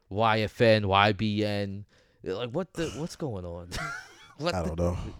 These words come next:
Speaker 2: know.
Speaker 1: Uh, go ahead. Go, go.
Speaker 2: <laughs>
Speaker 1: How do you, how do you like the song?
Speaker 2: I got it as okay, but Lucci's voice is so irritating.
Speaker 1: Th-, I, that's the part. It would have been a good song.
Speaker 2: Without him on it.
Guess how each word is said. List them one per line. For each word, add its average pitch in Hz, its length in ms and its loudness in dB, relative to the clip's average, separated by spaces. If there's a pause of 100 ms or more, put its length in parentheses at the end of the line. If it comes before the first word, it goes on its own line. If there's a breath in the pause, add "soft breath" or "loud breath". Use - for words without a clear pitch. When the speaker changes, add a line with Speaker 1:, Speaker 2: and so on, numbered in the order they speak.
Speaker 2:
know. 98 100 -12
Speaker 1:
Uh, 123 140 -8
go 156 80 2
ahead. 107 360 0
Go, 123 140 4
go. 120 220 -6 (440 loud breath)
Speaker 2:
<laughs> 170 360 8
Speaker 1:
How 165 160 12
do 175 60 12
you, 160 60 10
how 156 180 12
do 185 120 10
you 175 120 12
like 151 180 6
the 139 80 0
song? 120 360 2 (380 soft breath)
Speaker 2:
I 139 100 4
got 156 220 12
it 143 120 10
as 131 260 8 (100)
okay, 131 560 6
but 107 200 2
Lucci's 113 580 4
voice 110 440 4
is 87 220 2
so - 540 6
irritating. 87 640 2
Speaker 1:
Th-, - 120 2
I, 117 80 10 (100)
that's 101 220 2
the 113 80 4
part. 110 320 6 (140)
It 135 80 8
would 135 160 12
have 135 80 12
been 135 160 10
a 123 40 6
good 135 200 4
song. 156 500 4
Speaker 2:
Without 120 240 12
him 117 140 6
on 117 180 4
it. 92 100 -8